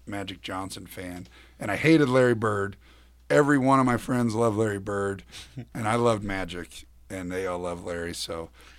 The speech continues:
Speaker 1: uh, but then, uh, you know, if you, when Roy took over, um, you know, he was a no-name. You know,
Speaker 2: Yeah.
Speaker 1: that was, people forget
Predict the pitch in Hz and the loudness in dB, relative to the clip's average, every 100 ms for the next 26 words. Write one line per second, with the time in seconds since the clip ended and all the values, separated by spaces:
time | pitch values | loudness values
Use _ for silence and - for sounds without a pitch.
0 | - 92 87 87 135 170 - - - - | -8 -4 -2 2 8 8 6 -16 -20 -20
1 | - _ 156 165 185 180 175 175 170 - | -20 _ 4 6 8 6 6 6 4 0
2 | - _ - 208 165 143 135 127 - - | -20 _ -6 2 4 4 2 -4 -6 -10
3 | - - - - - - - - _ 139 | -14 -18 -20 -20 -20 -18 -18 -18 _ -2
4 | 131 123 143 170 165 - 143 - 143 139 | 0 4 6 6 4 2 0 2 2 2
5 | 165 113 95 98 104 - - _ _ _ | 2 0 -2 -4 -10 -18 -20 _ _ _
6 | 110 104 98 95 92 90 92 - _ _ | -4 -2 0 -2 -6 -10 -14 -20 _ _
7 | 101 92 175 131 85 95 185 - - - | -14 -8 -6 -6 -6 -6 -6 -8 -14 -20
8 | - _ - - - 117 107 165 - - | -20 _ -20 -14 -8 -4 -2 -2 -6 -14
9 | - - - 226 - - - 104 95 104 | -20 -16 -6 -4 -4 -6 -6 -6 -4 -4
10 | 110 92 | -2 -4